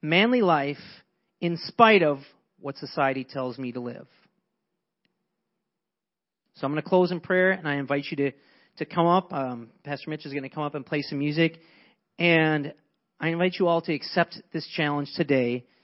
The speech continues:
Come up. It doesn't have to be a long time. It doesn't have to be a long prayer. You, it's between you and God.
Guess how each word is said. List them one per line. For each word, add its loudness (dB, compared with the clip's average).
Come 4
up. 2
It -2
doesn't 0
have 2
to 0
be 2
a 8
long 8
time. 2
It 0
doesn't 0
have -2
to -10
be -2
a 2
long 0
prayer. 2
You, 2
it's -20
between 0
you 6
and 4
God. 2